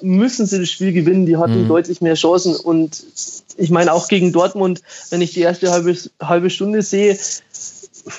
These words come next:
Speaker 1: müssen die in Führung gehen, die Mainzer. Und deshalb, die, die, die, es steckt was drin in dieser Mannschaft, nur abrufen müssen sie es irgendwann. Es fehlt dieser,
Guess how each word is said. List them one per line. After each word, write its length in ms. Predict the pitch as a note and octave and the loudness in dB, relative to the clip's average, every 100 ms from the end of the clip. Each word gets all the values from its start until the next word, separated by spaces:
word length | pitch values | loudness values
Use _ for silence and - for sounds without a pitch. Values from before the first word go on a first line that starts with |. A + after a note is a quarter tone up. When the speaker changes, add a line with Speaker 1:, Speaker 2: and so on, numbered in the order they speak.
| - | -2
Speaker 1:
müssen 320 | E3+ F#3 F#3 | -2 0 0
die 80 | F#3 | 2
in 100 | E3+ | 2
Führung 380 | F#3+ G#3 F#3+ C#3+ | 2 4 4 4
gehen, 300 | C3+ C#3+ C#3+ _ _ - | 2 0 -6 _ _ -2
die 60 | D3+ | 0
Mainzer. 440 | C#3+ C#3 C#3+ C#3 | 2 2 0 -2
Und 160 | D#3 D#3 | 0 2
deshalb, 460 | F3 G3 F3 F3 | 2 2 2 0
die, 220 | F#3 F3+ D#3 | 0 -2 -2
die, 160 | E3 | -10
die, 240 | - D#3+ - _ _ _ - | -8 -10 -10 _ _ _ -6
es 160 | F3 | -4
steckt 300 | - G#3+ A3 | 0 0 2
was 180 | A3 G#3 | 0 0
drin 220 | G3 A3+ | 2 2
in 100 | A#3 | 2
dieser 220 | F#3+ E3+ D#3 | 2 2 2
Mannschaft, 520 | C#3+ D3 C#3 C3+ - | 0 0 -4 -4 0
nur 300 | F3 F3+ - | 2 2 0
abrufen 460 | E3+ F#3 F3+ F3 | -2 -2 -2 -4
müssen 200 | D#3+ D#3+ | -4 -4
sie 100 | D3 | -6
es 100 | C#3+ | -4
irgendwann. 340 | D3+ C#3 C3+ C#3 | -2 -2 -2 -2
Es 160 | C#3+ | -2
fehlt 320 | - G3+ A3 G3+ | 0 2 2 0
dieser, 460 | F#3+ G3+ G3 F#3 | 2 4 2 0